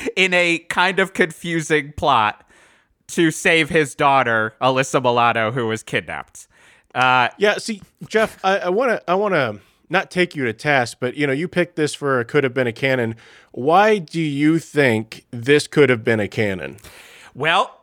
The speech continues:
Speaker 1: uh, a couple things, both from, uh, watching it this time, but always knowing. Uh, one, it's the ultimate action movie.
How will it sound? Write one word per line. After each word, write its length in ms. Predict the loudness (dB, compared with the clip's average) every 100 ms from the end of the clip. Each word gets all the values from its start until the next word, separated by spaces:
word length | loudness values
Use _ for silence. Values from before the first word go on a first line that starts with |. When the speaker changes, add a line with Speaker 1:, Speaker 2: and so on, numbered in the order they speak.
| -2
Speaker 1:
uh, 280 | 0 2 0 -2
a 80 |
couple 340 | -2 -2 2 0
things, 420 | 2 0 0 -10
both 540 | -6 0 0 0 -8
from, 720 | -20 -8 0 2 2 -2 -12 -14 _ -2
uh, 440 | 2 4 4 2 0
watching 400 | 0 0 -2 -4
it 180 | -2
this 220 | -2 -2 0
time, 260 | 0 0
but 180 | 2 2
always 420 | 2 2 2 0 -2
knowing. 400 | -2 -2 -6 -14 -20 -20 _ -2
Uh, 240 | 2 4 2
one, 680 | -2 0 2 4 2 -4 _ _ _ _ _ _ -2
it's 200 | -2 -2
the 180 | -10 0
ultimate 520 | 0 0 -4 -2 0
action 400 | 0 -2 -12 -12
movie. 400 | -12 -14 -16